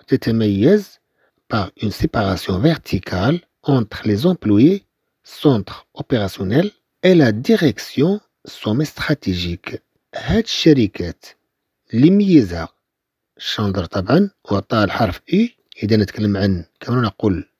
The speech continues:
وحدوية، عندها علاقة بالوحدة. نتكلم هنا طبعًا كما ذكرنا عن لي زورغانيزاسيون تراديسيونيل، فونكسيونيل، ممكن تصنيفها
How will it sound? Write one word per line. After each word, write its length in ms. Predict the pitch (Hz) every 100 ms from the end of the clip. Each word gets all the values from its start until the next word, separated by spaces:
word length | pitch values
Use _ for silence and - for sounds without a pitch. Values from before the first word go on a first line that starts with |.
| _ 110
وحدوية، 640 | - 101 98 92 101 170 - _
عندها 240 | - 104 87
علاقة 300 | 101 95 101
بالوحدة. 480 | 95 90 92 143 202 _ _ -
نتكلم 320 | - 120 107
هنا 140 | 104
طبعًا 260 | 95 95 104
كما 200 | - 107
ذكرنا 480 | 87 - 87 147 220 _ _ - _ -
عن 260 | 117 170
لي 100 | 143
زورغانيزاسيون 760 | 107 175 135 110 95 87 - 85
تراديسيونيل، 760 | - 190 160 - - 110 185 - _
فونكسيونيل، 720 | - - 107 - - 95 175 202 _ _ -
ممكن 320 | 101 - 180
تصنيفها 680 | - - 107 101 - 143